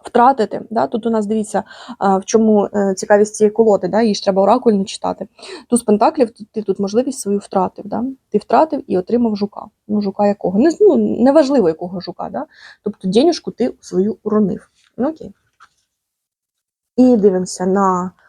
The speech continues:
е, соціальне життя. Ой, сміхота. Коротше, хто жив гарно, буде жити гарно, хто жив погано, буде жити погано. Да? Тобто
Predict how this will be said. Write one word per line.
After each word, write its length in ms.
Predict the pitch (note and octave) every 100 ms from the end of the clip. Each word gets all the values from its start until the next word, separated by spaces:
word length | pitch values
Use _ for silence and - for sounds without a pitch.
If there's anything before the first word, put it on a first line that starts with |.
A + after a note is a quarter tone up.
| _ _ _ _
е, 80 | G3+
соціальне 500 | - F#3+ - D#4+ G#4+
життя. 340 | F#4 F#4+ F4 F4 _ _ _ _ _ _ _ _ _ _ _ _ _ _ _ _ _ _ - A4 A4 G4+ F#4+ F4+ - -
Ой, 460 | A3+ A3+ G#3+ G3+ -
сміхота. 600 | - A3 A3 A#3 F3 G3 G#3+
Коротше, 480 | A#3+ A#3+ E3+ - - - - - -
хто 280 | - D4+ F4
жив 240 | C#4+ D#4
гарно, 360 | B3 A3+ G#3 G3
буде 220 | A3 A#3
жити 200 | A#3 A#3
гарно, 440 | B3+ D#4+ C#4+ -
хто 220 | - - D4
жив 180 | C4+
погано, 420 | - A3+ A#3+ D4+ B3
буде 240 | G#3 G#3
жити 180 | G#3 G3+
погано. 360 | G3 F3+ F#3+ -
Да? 140 | G#3
Тобто 220 | B3+ F#3